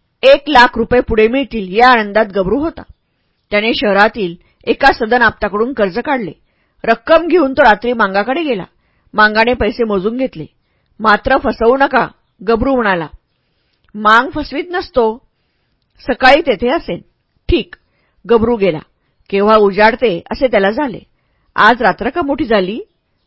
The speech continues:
आज सूर्य का कुठे पळाला? अजून कोंबडा का आरवत नाही? पाखरे का किलबिल करीत नाही? कधी संपणार रात्र? शेवटी एकदाचे उजाडले. आज उजाडताच फुलाला फाशी द्यावायचे होते.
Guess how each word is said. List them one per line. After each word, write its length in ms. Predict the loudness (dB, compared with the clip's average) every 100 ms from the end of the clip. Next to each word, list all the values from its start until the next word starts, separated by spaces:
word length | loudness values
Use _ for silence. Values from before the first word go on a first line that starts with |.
| -6
आज 200 | -2 -2
सूर्य 320 | -4 -6 -4
का 100 | -4
कुठे 220 | -4 -4
पळाला? 460 | -2 0 0 0 -4 -6 _ _ _ _ _ _ _ -8
अजून 220 | -8 -2
कोंबडा 320 | 0 2 2
का 200 | 4 4
आरवत 260 | 4 0 -2
नाही? 300 | -4 -4 -10 _ _ _ _ -4
पाखरे 300 | -2 -2 -2
का 120 | -2
किलबिल 320 | -2 -2 0
करीत 240 | 0 0 0
नाही? 340 | -4 -4 -6 -14 _ _ _ _ -8
कधी 240 | -6 -4
संपणार 380 | 0 0 2 4
रात्र? 480 | 4 2 2 0 0 -10 _ _ -14
शेवटी 400 | 2 4 4 4
एकदाचे 420 | 0 2 -2 0
उजाडले. 460 | -2 0 0 -2 -6 -14 _ _ _ _ _ _ 0
आज 240 | 4 4
उजाडताच 560 | 2 0 0 0 -2 -4
फुलाला 560 | -8 _ 0 4 4 4
फाशी 300 | 0 -4 0
द्यावायचे 440 | 2 2 -2 -4
होते. 240 | -6 -8